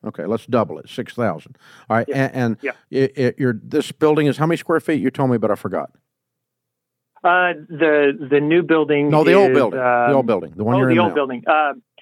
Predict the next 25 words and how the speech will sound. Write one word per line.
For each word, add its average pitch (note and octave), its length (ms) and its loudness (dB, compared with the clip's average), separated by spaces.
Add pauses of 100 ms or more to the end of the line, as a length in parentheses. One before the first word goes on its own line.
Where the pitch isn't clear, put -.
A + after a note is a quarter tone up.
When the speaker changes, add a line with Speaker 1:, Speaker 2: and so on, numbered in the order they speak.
(460)
Speaker 2:
it F3+ 200 2
is, E3+ 400 2 (100)
um, C3+ 520 0 (1120)
it's E3 220 -8
about, C#3 360 0
uh, B2+ 340 0 (520)
two D#3+ 100 0
thousand A#2+ 340 -4
square A#2 200 -4
feet. A#2+ 160 -14
Speaker 1:
Okay. C3 100 0
Speaker 2:
Sorry, C3 160 2
I'm C#3 60 0
Speaker 1:
And, C3+ 100 4
Speaker 2:
sorry, C3 140 2
Speaker 1:
and, C#3+ 80 4
Speaker 2:
sorry. C#3 200 0
Speaker 1:
and C3+ 160 2
Speaker 2:
Uh, B2+ 40 2
Speaker 1:
the A#2+ 80 0
building E3 380 2
that C#3+ 180 0
you C3+ 160 2
would B2+ 160 0
rent C3 320 0